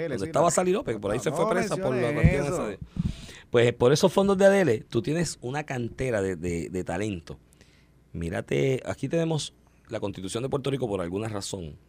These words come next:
Speaker 2: que yo no la entiendo, tiene una línea en algún momento que es una disposición de la rehabilitación del confinado.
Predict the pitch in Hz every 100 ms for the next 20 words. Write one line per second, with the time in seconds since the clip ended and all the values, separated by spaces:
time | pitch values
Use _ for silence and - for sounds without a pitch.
0 | _ _ _ - 78 87 92 87 90 73
1 | 85 _ - - _ _ - 104 113 120
2 | 120 123 120 117 110 104 107 - - -
3 | - 117 123 104 95 92 90 101 110 113
4 | 117 107 90 90 104 113 113 113 113 127
5 | 123 101 95 90 95 95 92 95 92 85
6 | 82 - 113 113 87 85 80 90 80 -